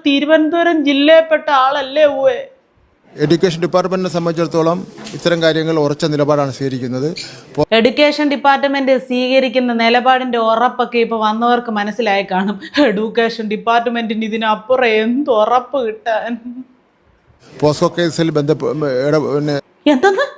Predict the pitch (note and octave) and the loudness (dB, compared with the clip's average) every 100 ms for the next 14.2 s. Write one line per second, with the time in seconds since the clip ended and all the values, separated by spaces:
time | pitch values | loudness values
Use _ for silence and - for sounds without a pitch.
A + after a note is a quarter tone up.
0 | - _ _ _ _ _ - - D3+ D3 | -20 _ _ _ _ _ -20 0 0 2
1 | E3+ F3 E3+ E3+ D#3+ D3 C#3+ C3+ B2 D3+ | -2 0 -2 -2 -2 0 0 -2 -4 -4
2 | C#3+ B2+ D3 D#3 - _ B3 A#3 A#3 A#3 | -2 -2 0 0 -2 _ 4 4 2 -2
3 | - G#3 - _ _ _ F#3 _ _ _ | -10 -10 -10 _ _ _ -20 _ _ _
4 | _ _ _ _ _ _ _ - A3+ A3+ | _ _ _ _ _ _ _ 2 4 2
5 | A#3 - F3 C#3 _ _ _ - D#3+ - | -2 -14 -14 -14 _ _ _ -18 -18 -18
6 | _ _ _ _ _ _ _ G#3+ G#3+ A#3 | _ _ _ _ _ _ _ -2 0 0
7 | A3+ A#3+ A#3+ A#3+ A3 A3+ A3+ A3 D4 A3 | -2 -4 -4 0 0 2 0 -2 -6 -8
8 | - A#3 A#3+ A#3 A#3+ A3+ G#3+ A3 A#3+ A3+ | -6 -4 -2 -2 -2 -2 -2 0 0 0
9 | G#3 G3+ A3+ G3 G3 C#4+ - _ _ _ | -2 -2 -4 -2 -6 -8 -20 _ _ _
10 | _ _ _ _ _ - G3 G#3 A#3+ A#3+ | _ _ _ _ _ -4 0 2 2 0
11 | B3 A#3+ A#3+ A#3 A#3 A3 G#3+ G#3 G3 F3+ | 0 2 0 -2 -4 -4 -2 -2 -2 -2
12 | F3 - - _ _ _ - G#3+ G3+ A#3 | -4 -8 -20 _ _ _ -4 -2 -2 0
13 | A3 A3+ A3+ A#3 B3 C4+ C4 B3 A#3+ F#3+ | 2 0 -2 -2 -2 0 -2 0 0 0
14 | A#3 | -4